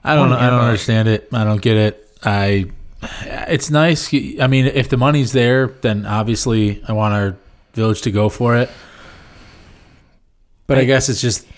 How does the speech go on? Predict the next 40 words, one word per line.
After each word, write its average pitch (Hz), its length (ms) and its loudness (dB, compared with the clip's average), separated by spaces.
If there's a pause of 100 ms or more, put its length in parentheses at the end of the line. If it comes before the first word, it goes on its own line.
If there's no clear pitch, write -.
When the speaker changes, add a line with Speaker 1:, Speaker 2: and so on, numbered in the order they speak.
(200)
Speaker 1:
the 113 260 0
more 117 280 2
depressing 107 460 0
fact 110 360 0
is 104 400 0 (100)
no 127 280 2
industry 117 440 0
or 104 60 0
business 101 400 -2
is - 100 -8
coming 101 300 -2
here. 101 380 -2 (420)
I 123 60 -4
mean, 117 180 0
Jesus 120 320 -2
Christ, 123 240 2
we 104 80 -2
just, 110 240 -2
I'm, 110 120 -2
pr-, - 220 -8
I'm 131 200 0
almost 143 340 0
positive 135 540 -2
we 123 140 0
lost 104 400 0
that, 95 500 -4
um, 92 420 -6 (140)
like, 98 240 -6
that, - 320 -8
that - 340 -8 (400)
feta 101 300 -2
cheese 101 320 -4
plant 92 280 -4
that 104 100 -4
was 95 120 -6
moving 98 260 -2
in 92 120 -2
at 92 80 -8
Die 98 180 -2
Molding. 95 380 -4